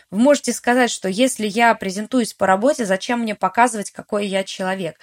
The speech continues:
Очень даже зачем, потому что вы можете быть на уровне с двумя-тремя другими хорошими профессионалами,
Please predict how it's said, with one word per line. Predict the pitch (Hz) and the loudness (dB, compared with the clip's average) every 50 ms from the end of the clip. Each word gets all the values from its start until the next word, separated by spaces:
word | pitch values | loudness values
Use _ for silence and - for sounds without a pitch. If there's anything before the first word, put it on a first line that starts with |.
| - - - - - _ _ | -20 -20 -20 -20 -20 _ _
Очень | - 320 330 - 285 254 | -4 -4 -2 -2 -2 0
даже | 240 254 262 247 226 | 2 2 0 0 -2
зачем, | 208 208 226 226 - - 240 202 170 156 - | -2 -2 -2 -2 -2 -4 -4 -4 -6 -6 -10
потому | 165 - 190 190 208 226 | -8 -6 -6 -6 -6 -6
что | - - - 196 | -8 -8 -8 -8
вы | 214 240 | -6 -4
можете | 247 240 233 208 - - | -4 -4 -6 -8 -10 -10
быть | 185 185 220 220 | -8 -6 -8 -4
на | 214 214 220 | -2 -2 -2
уровне | 240 247 254 214 185 190 185 185 180 | 0 -2 -2 -4 -4 -6 -6 -8 -8
с | 170 | -8
двумя-тремя | 170 202 208 220 220 214 202 208 - 196 190 202 202 196 175 | -8 -8 -6 -4 -4 -4 -4 -4 -8 -8 -6 -2 -2 -2 -2
другими | 185 190 185 185 208 196 175 175 | -4 -6 -8 -6 -6 -6 -8 -8
хорошими | - 170 175 170 - - - 165 165 | -6 -6 -6 -6 -8 -10 -12 -12 -14
профессионалами, | - - 175 170 - - - - 160 165 185 220 277 330 294 233 185 - | -12 -12 -12 -12 -12 -12 -10 -8 -6 -4 -4 -4 -2 -2 -4 -4 -6 -8